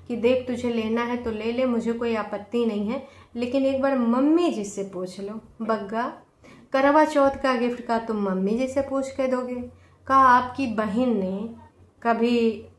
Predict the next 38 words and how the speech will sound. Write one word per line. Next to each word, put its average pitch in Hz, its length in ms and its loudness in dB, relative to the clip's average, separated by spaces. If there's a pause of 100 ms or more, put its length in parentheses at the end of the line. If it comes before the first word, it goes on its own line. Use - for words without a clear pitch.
अपनी 240 380 2
मम्मी 233 340 4
जी 226 120 0
से 220 140 -6
कुछ 214 180 -8
पूछा 208 420 -8
था? 196 360 -12
अंकुश 233 360 -2
अग्निहोत्री 220 560 -2
की 226 120 -2
माँ 214 200 -2
से 214 100 -8
कुछ 220 200 -8
पूछा 220 420 -8
था? 202 420 -12
हम्म? 262 160 -2 (500)
काश 254 320 2
कि 254 320 -2
तुमने 247 240 4
अपनी 247 220 0
बहन 233 340 0
को 262 120 0
भी 220 140 0
ये 214 160 -4
सीख 220 300 -6
दी 214 280 -4
होती, 220 560 -8
तो 214 80 -4
आज 196 240 -2
बहन 196 360 -2
जी 214 100 -4
ऊपर 208 260 -6
टंडीला 208 460 -4
बना 208 240 -4
के 214 140 -10
ना 214 100 -6
रह 220 160 -4
के 214 160 -12